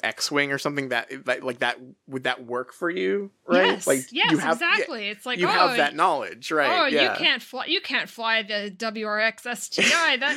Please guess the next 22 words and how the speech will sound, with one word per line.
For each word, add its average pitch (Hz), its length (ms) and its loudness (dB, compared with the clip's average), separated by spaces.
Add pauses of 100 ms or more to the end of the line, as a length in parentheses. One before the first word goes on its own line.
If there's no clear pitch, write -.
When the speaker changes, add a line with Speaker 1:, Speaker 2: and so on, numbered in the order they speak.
(120)
Speaker 1:
<laughs> - 80 -20
Speaker 2:
that, 330 180 2 (600)
that 349 180 0
X-Wing 277 460 -4
is 262 120 -8
way 415 160 2
too 262 220 -4
fast 214 400 -2
for 220 120 -6
you." 294 500 2 (260)
Speaker 1:
The 120 80 0
Y-Wing 127 640 0
is 127 100 -6
the 127 80 -6
workhorse 123 580 0
of 107 80 -12
the 98 80 -4
Rebel 95 300 -2
fleet. - 500 -2 (300)
Speaker 2:
Right. - 360 0 (200)
Speaker 1:
<laughs> - 260 -4
Um, 147 580 2